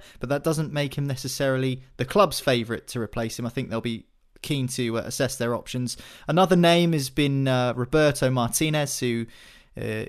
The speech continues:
was the former Everton and Wigan manager, and also, of course, the Belgium national team coach as well. Lucien Favre is a name we've mentioned on the podcast. He's also allegedly in contention. There are names floating around, Marley, so who's taking your fancy at the moment? Is it still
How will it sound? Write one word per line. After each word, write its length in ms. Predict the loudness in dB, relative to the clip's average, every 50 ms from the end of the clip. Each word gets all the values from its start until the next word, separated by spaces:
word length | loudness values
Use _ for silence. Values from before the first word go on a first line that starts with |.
| -8
was 180 | -8 -8 -6 -6
the 120 | -6 -6
former 320 | -4 -2 0 0 2 2 2
Everton 380 | 2 4 2 2 0 0 0
and 100 | 0 2
Wigan 280 | 0 0 2 2 0 0
manager, 560 | 0 -2 0 -2 -2 0 2 2 2 2 2 0
and 140 | -2 -2
also, 520 | -2 -2 -2 -2 -2 -2 -2 0 0 0 -2 -4
of 160 | -6 -12 -10
course, 560 | -4 -2 -2 -2 -2 -4 -6 -8 -8 -10 -10 -10
the 60 | -12
Belgium 540 | -6 -2 0 2 2 2 0 -2 -6 -6 -4
national 380 | -4 -4 -4 -6 -6 -8 -10 -10
team 260 | -6 -4 -4 -4 -4
coach 460 | -4 -4 -6 -6 -6 -8 -12 -14 -14 -14 -20 -20 -20 -20 -20 -20 -18 -8 -4
as 260 | -2 -2 -2 -2 0
well. 380 | 0 2 4 4 4 2 0 -6 -14 -20 -20 -18 -6
Lucien 380 | 2 4 4 4 4 0 -2 -2
Favre 340 | 0 2 4 4 4 4 2
is 80 | 0
a 40 | 0
name 200 | 0 0 0 0
we've 120 | 0 0
mentioned 340 | 0 -2 -2 -2 -4 -4 -2
on 120 | -2 -2 -4
the 40 | -4
podcast. 560 | -2 -2 -4 -4 -4 -4 -6 -4 -4 -6 -6
He's 200 | -6 -6 -6 -4
also 340 | -6 -6 -6 -6 -4 -2 -2
allegedly 540 | -2 -2 -2 -4 -4 -6 -6 -4 -4 -4 -4
in 120 | -4 -6
contention. 560 | -6 -6 -6 -6 -4 -6 -6 -6 -6 -6 -6 -4
There 100 | -2 -2
are 60 | -2
names 380 | -2 0 0 0 0 -2 -2 -4
floating 360 | -2 2 2 2 2 0 -2
around, 360 | -2 0 0 2 0 0 0 0
Marley, 340 | 0 0 0 0 0 -2
so 320 | -2 -2 0 0 0 2 2
who's 300 | 2 0 0 0 -4 -2
taking 380 | 0 0 0 0 0 -2 0
your 180 | 0 0 0 0
fancy 380 | 0 -2 -2 -2 -2 -2 -4 -4
at 60 | -2
the 60 | -2
moment? 360 | -2 -2 -2 -2 -2 -4 -4 -6
Is 160 | -6 -6 -6
it 100 | -6 -6
still 320 | -4 -2 -2 -2 -2 -2